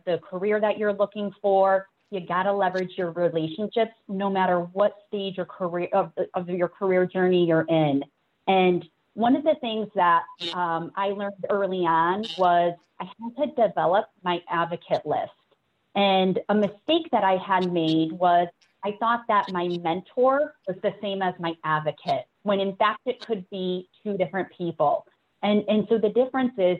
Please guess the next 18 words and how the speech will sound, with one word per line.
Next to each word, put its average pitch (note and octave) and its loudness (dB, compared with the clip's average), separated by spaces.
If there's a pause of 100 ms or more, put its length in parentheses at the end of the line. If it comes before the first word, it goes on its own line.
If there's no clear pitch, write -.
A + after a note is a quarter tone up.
(120)
an F#3+ -4
advocate A3+ 0
is G3 -6
somebody F#3+ -4
who F#3+ -2 (260)
has F#3 -2
an F3+ -4
influential, A#3+ -4 (140)
uh, G#3+ 4
position, D#3+ -2 (440)
who's A#3 -2
going G#3 0
to G3 -2 (220)
advocate G3+ 0
on F#3+ 0
your F3+ 2
behalf E3+ 0 (340)
and F#3 0